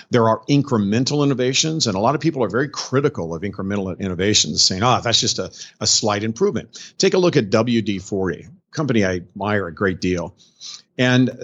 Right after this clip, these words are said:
here's an organization that's been around for a really, really long time. And maybe, just maybe, they have created the perfect product. Everybody knows it.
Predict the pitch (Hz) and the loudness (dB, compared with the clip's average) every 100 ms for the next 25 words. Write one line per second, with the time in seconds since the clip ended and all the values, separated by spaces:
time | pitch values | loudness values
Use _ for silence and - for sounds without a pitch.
0 | 143 113 180 190 170 147 110 113 - 101 | -10 0 2 4 2 2 2 0 0 -2
1 | - 110 104 107 117 120 104 92 104 95 | -4 -2 -2 -2 -2 -2 -2 -2 -2 -2
2 | 95 95 95 92 - 160 180 87 - 123 | -2 0 0 0 0 0 0 -2 0 0
3 | 120 104 113 160 226 127 95 123 135 - | 0 -2 2 4 4 2 0 -2 -2 0
4 | 131 - 127 143 123 104 101 104 - 104 | 2 4 4 4 2 2 2 -2 -4 -6
5 | 87 87 98 101 - 85 80 101 - 190 | -4 -4 -4 -4 -4 -8 -6 -6 0 0
6 | 107 78 - 90 87 85 87 117 151 156 | 0 -4 -10 -10 -8 -10 0 2 4 4